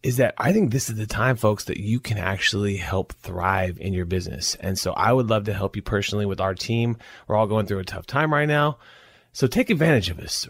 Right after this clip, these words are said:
Real time outsource dot com. Check us out.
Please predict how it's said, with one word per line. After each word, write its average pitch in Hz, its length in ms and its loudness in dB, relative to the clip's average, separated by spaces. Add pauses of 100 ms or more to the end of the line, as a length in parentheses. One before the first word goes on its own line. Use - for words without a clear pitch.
Real 208 160 2
time 202 340 2 (160)
outsource 139 800 0
dot 110 300 -2
com. 113 360 0
Check 156 280 -2
us 143 160 -2
out. 127 340 0